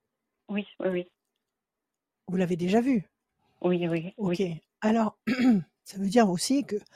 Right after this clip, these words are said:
Speaker 2: <coughs> je suis désolée.
Speaker 1: Non,
Speaker 2: J'arrête
Speaker 1: non,
Speaker 2: pas de
Speaker 1: mais je vous
Speaker 2: tousser.
Speaker 1: en prie.
Speaker 2: Euh, euh, ça veut dire aussi que non seulement vous voyez pas votre fils, mais vous voyez pas votre petite fille.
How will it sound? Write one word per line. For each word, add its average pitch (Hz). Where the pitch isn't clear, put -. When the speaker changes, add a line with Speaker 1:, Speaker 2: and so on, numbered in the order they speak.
Speaker 2:
<coughs> -
je -
suis 214
désolée. 208
Speaker 1:
Non, 190
Speaker 2:
J'arrête 247
Speaker 1:
non, 285
Speaker 2:
pas 302
de 294
Speaker 1:
mais 220
je 190
vous 196
Speaker 2:
tousser. 208
Speaker 1:
en 208
prie. 247
Speaker 2:
Euh, 190
euh, 185
ça 202
veut 190
dire 220
aussi 214
que 208
non 208
seulement 214
vous 196
voyez 185
pas 185
votre 175
fils, -
mais 190
vous 180
voyez 185
pas 220
votre 202
petite 202
fille. 247